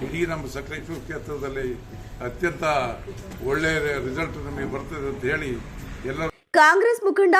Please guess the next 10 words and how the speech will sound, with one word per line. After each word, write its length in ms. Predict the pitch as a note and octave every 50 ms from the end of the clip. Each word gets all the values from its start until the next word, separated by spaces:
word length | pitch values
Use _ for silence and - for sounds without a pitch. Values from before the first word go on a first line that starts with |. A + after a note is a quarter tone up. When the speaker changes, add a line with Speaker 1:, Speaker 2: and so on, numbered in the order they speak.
| G4+ F#4+
Speaker 2:
ಮುರಳಿ 240 | E4+ D#4+ D#4 D#4+ F4+
ಮೋಹನ್ 320 | D#4+ E4+ E4+ E4+ F4 D#4+
ಮಾತನಾಡಿ, 520 | C#4 B3 B3 - - C#4 D4 A#3+ - - - - -
"ನೀವು 360 | - D#4 E4 D#4+ F#4 G#4 G#4+
ಇಲ್ಲಿಯವರೆಗೆ 720 | G#4+ F4 D4 D#4+ D#4 F4 F#4 G#4 F#4+ F4+ E4 D#4 A3+ F4
ಚಳವಳಿಯನ್ನ 580 | F#4+ F#4 G4 C#4 C#4+ D4 E4 E4+ D#4 D#4 D4 D4 D4 C#4+
ನಡೆಸಿದ್ದೀರಿ. 540 | C4+ A#3 A#3 A#3+ - C4+ G#3+ A3+ G#3+ -
ಈಗ 220 | - - A#3 A3 B3 B3
ಅಧಿಕಾರ 400 | A#3+ - C#4 - - E4 D#4+ E4
ಇರುವಂತಹ 460 | E4 E4 D#4 C#4 D4+ D4 D4 D#4+ F4